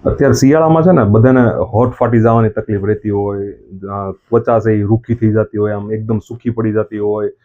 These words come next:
આમ, આમ કરીને આમ ટચ કરો એટલે સીધી લાઈન, વ્હાઇટ લાઈન દેખાઈ જતી હોય, અ, હાંધાનો દુખાવો હોય, તો આપણા ગૌઢિયા પાસે બોડી લોશન કે, અ,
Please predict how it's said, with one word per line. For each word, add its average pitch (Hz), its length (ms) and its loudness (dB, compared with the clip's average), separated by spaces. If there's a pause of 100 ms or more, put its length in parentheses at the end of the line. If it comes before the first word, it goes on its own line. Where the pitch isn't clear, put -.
(140)
આમ, 87 160 -20
આમ 110 140 -6
કરીને 110 200 -2
આમ 104 80 -6
ટચ 110 280 -4
કરો 110 200 -2
એટલે 107 160 -6
સીધી 107 280 -4
લાઈન, 104 300 -2
વ્હાઇટ 107 300 -4
લાઈન 107 260 -6
દેખાઈ 107 280 -4
જતી 104 260 -10
હોય, 101 360 -8 (460)
અ, 98 300 -10
હાંધાનો 110 360 0
દુખાવો 101 600 -4
હોય, 104 260 -4 (460)
તો 110 400 -4 (320)
આપણા 139 240 -2
ગૌઢિયા 139 420 0
પાસે 170 260 -6 (260)
બોડી 156 220 0
લોશન 160 520 -4
કે, 151 180 -12
અ, 143 360 -6